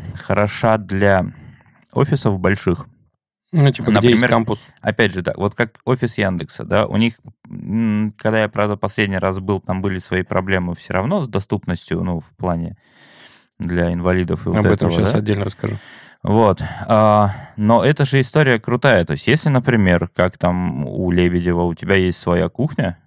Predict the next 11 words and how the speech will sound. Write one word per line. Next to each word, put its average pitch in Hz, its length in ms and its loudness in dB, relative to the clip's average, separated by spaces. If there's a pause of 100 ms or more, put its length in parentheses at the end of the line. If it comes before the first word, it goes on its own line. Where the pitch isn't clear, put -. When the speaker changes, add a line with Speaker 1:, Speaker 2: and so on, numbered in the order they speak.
(640)
Speaker 1:
ты 95 140 2
можешь 92 380 0
спокойно 92 760 0
сделать 92 460 -2
некий, 92 640 -4
э, 87 420 0 (580)
интерфейс, 87 800 -4 (580)
Speaker 2:
Мгм. 98 300 2
Speaker 1:
где 85 580 -2
они 90 200 0
просто, 101 380 -4